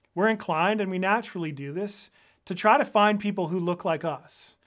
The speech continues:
so we can find our own place in this story.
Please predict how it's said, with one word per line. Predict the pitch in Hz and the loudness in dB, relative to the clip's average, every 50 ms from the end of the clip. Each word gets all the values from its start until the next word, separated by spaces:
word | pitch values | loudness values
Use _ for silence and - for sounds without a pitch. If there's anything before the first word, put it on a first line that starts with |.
| _ _ _ | _ _ _
so | - - 208 | -4 -2 0
we | 202 202 | 0 2
can | 202 214 202 | 0 0 0
find | 202 214 202 208 214 196 | 2 4 4 4 4 4
our | 196 190 196 202 202 | 4 4 4 4 4
own | 196 196 196 185 | 2 0 -2 -6
place | 190 - 214 214 214 202 - - - | -4 -2 0 2 2 0 0 -4 -8
in | 175 160 | -10 -8
this | 156 160 151 - | -8 -10 -10 -10
story. | - - - 220 220 240 220 151 147 147 131 _ | -14 -10 -8 -8 -6 -6 -8 -8 -12 -14 -20 _